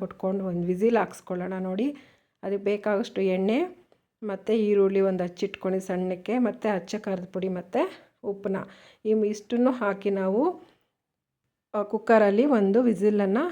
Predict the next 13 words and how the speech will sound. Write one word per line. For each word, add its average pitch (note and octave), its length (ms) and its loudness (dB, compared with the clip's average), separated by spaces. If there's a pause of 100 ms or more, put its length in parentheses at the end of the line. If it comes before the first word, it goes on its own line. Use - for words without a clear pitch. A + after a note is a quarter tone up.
ಹಾಕ್ಸ್ಕೋಬೇಕು. F#3+ 680 -4 (1700)
ನೋಡಿ G#3 240 -8
ಫ್ರೆಂಡ್ಸ್, B3+ 300 -2
ಈ - 100 -12
ಥರ G3+ 60 2 (760)
ಒಂದು G#3 200 -2 (960)
ಇದರಲ್ಲಿ G3 420 0 (540)
ಕ-, F#3+ 240 0
ಡೈರೆಕ್ಟಾಗಿ G3+ 560 2
ಹಾಕೋದಕ್ಕಿಂತ F3+ 640 -4
ಮುಂಚೆ F#3 240 -6
ಈ A#3 80 -8
ಥರ G3+ 60 -2